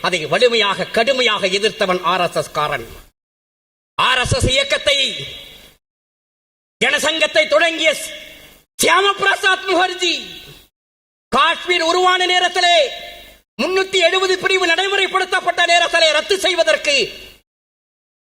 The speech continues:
காஷ்மீர் நோக்கி நடைபயணம் போனார், அங்கேயே செத்து போனார்.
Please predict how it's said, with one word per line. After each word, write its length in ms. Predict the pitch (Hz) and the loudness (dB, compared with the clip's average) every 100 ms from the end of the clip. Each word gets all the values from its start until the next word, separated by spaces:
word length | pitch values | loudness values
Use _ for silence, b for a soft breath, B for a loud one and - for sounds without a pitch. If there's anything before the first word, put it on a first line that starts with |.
| _ _ | _ _
காஷ்மீர் 560 | - 554 554 220 262 226 | -2 -2 -4 -2 -2 0
நோக்கி 200 | 233 - | 0 0
நடைபயணம் 640 | 185 214 269 240 226 202 165 | -2 0 2 2 0 -2 -2
போனார், 340 | 190 170 127 - - - - | 0 -2 -4 -12 -18 -14 -6
அங்கேயே 360 | 180 214 214 190 | -4 -2 0 -2
செத்து 260 | 190 175 175 | -4 -6 -2
போனார். 380 | 170 156 139 | 0 0 -2